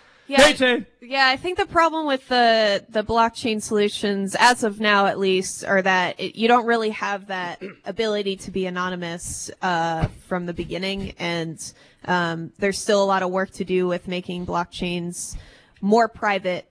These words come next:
Speaker 1: uh, in terms of transactions and whatnot. So, um, hopefully MaidSafe can kind of complement,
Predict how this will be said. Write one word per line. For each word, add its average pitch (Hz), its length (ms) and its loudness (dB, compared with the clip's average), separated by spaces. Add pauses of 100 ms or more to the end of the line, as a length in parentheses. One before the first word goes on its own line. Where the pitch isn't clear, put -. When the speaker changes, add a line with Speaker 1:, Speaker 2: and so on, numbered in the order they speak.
(120)
Speaker 1:
uh, 170 520 -4
in 190 120 -10
terms 196 220 -8
of 180 80 -8
transactions 175 840 -6
and 165 120 -8
whatnot. 170 480 -6
So, 180 380 0 (380)
um, 175 500 -4 (320)
hopefully 247 400 0
MaidSafe 202 540 -6
can 190 160 -6
kind 190 200 -6
of 175 100 -8
complement, 175 840 -8